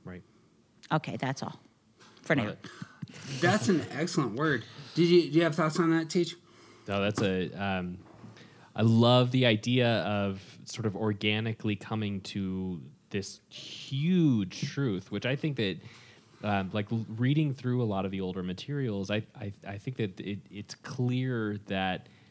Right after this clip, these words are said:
Speaker 1: they missed this, you know, like, that, that
Speaker 2: I think so.
Speaker 1: this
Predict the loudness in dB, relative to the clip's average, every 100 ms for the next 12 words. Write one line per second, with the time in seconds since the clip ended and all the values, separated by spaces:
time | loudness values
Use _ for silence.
0 | _ _ _ -2 0 2 2 0 -4 -12
1 | -12 -12 -10 -10 -12 -16 _ _ _ -20
2 | -8 -4 -2 0 0 0 0 -2 -4 -4
3 | -4 -4 -12 -20 -20 -20 -10 -4 -2 -2
4 | -6